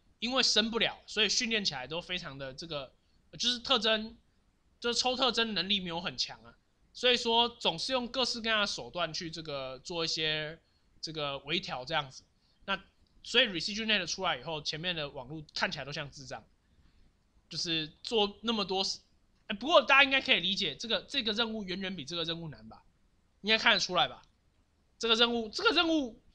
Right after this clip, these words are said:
这个，呃，如果你现在根本想不到这个框要怎么拉嘛，对不对？来，我们来随便找个人来问一下好了。这个来看一下大家的创造力。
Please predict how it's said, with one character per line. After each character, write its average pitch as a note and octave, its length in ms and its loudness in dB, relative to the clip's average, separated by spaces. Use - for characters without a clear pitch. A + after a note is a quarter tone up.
这 C#4+ 140 -8
个， A3 600 6
呃， F3 360 2
如 A#3 80 -2
果 B3 180 0
你 F3+ 120 0
现 D4 180 8
在 C4+ 60 6
根 C4 120 2
本 A3 140 0
想 C#3+ 180 0
不 D3+ 80 -10
到 F#3+ 160 2
这 F#3 80 -2
个 F#3+ 80 0
框 E3+ 220 -6
要 F3+ 100 -2
怎 C#3+ 120 -8
么 A2+ 60 -16
拉 B2+ 180 -6
嘛， B2+ 180 -12
对 D3 80 -16
不 C#3+ 80 -10
对？ C3 220 -6
来， D#3+ 160 4
我 E3 40 -2
们 E3+ 120 -8
来 F3+ 120 -4
随 F3 160 -8
便 G3 160 -4
找 D3 200 -6
个 C#3+ 100 -12
人 C#3 140 -10
来 C3+ 140 -8
问 D#3+ 180 -10
一 - 20 -12
下 C#3+ 180 -4
好 A#2 120 -16
了。 G2+ 80 -20
这 - 100 -10
个 D3 220 0
来 D3+ 120 2
看 F#3 200 2
一 F#3+ 40 -6
下 G3+ 80 -2
大 F3 160 2
家 E3+ 160 2
的 D#3+ 60 0
创 D#3+ 220 -10
造 D3 140 -4
力。 C#3 180 -12